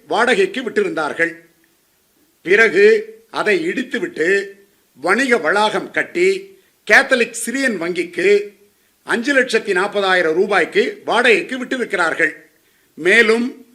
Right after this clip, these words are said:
அடுத்ததாக இருந்த ஒரு அரங்கத்தை அறுபதாயிரம் ரூபாய்க்கு வாடகைக்கு விட்டிருக்கிறார்கள். இது வணிகமா, தர்மமா? சென்னை மேற்கு மாம்பலத்தில்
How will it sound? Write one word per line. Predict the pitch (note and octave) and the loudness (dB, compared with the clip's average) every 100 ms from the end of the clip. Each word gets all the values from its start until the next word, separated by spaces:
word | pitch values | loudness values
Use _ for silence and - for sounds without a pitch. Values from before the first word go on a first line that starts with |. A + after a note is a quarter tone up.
| _ | _
அடுத்ததாக | - D#3+ - - B3 G#3+ F#3 | -4 -2 -2 -2 2 2 0
இருந்த | E3+ F#3 F3+ E3+ F#3+ G3 - _ _ | -2 -2 0 0 0 -2 -10 _ _
ஒரு | - F#3+ G#3+ F#3 - - _ | 2 4 6 4 0 -18 _
அரங்கத்தை | C#3 E3+ A#3+ G#3+ - F#3 G#3+ G#3+ - _ _ | -4 2 2 0 2 2 2 -2 -16 _ _
அறுபதாயிரம் | C#3+ A#3+ C#4 C4 A3+ F#3+ E3 | 0 2 2 4 6 4 2
ரூபாய்க்கு | G3+ G3+ E3 - A#3+ - - | 0 0 -2 -2 -6 -6 -10
வாடகைக்கு | D#3 A3 B3+ F#3+ - B3 | -4 0 2 2 0 -8
விட்டிருக்கிறார்கள். | G3+ G#3+ F#3 E3+ C#3+ - C#3+ C#3+ _ _ _ _ | -2 -2 -2 -2 -4 -2 -6 -6 _ _ _ _
இது | F3 G#3 | -8 -4
வணிகமா, | F#3 E3+ A#3 B3 G3+ F#3+ B3+ - - _ C#3+ | -2 0 0 2 0 0 -2 -6 -18 _ 0
தர்மமா? | G3+ G#3 D#3 C3+ - _ _ _ _ _ _ - - _ _ _ _ _ | 0 0 -4 -8 -14 _ _ _ _ _ _ -20 -20 _ _ _ _ _
சென்னை | - G#3+ A#3+ C4 | -2 0 4 4
மேற்கு | F3+ G#3+ B3+ B3 | 6 4 4 4
மாம்பலத்தில் | G#3 G3 F3 D3+ - G3 G#3+ - | 0 0 0 -2 2 2 2 -8